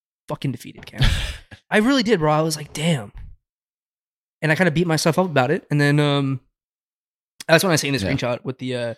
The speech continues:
Speaker 1: I set an hour timer for everything.
Speaker 2: Mm-hmm. Yeah.
Speaker 1: Um, now I can go on Twitter. Like, I have, I have Twitter on my, on the dock or whatever. And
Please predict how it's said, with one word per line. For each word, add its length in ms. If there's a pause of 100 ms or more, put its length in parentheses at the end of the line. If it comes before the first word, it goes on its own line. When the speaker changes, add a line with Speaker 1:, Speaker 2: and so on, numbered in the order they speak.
(260)
Speaker 1:
I 80
set 160
an 80
hour 180
timer 300
for 100
everything. 320 (320)
Speaker 2:
Mm-hmm. 220 (460)
Yeah. 360
Speaker 1:
Um, 140
now 160
I 80
can 140
go 120
on 100
Twitter. 240
Like, 180
I 40
have, 220
I 100
have 240 (520)
Twitter 280
on 120
my, 440 (880)
on 80
the 80
dock 260
or 60
whatever. 340 (240)
And 560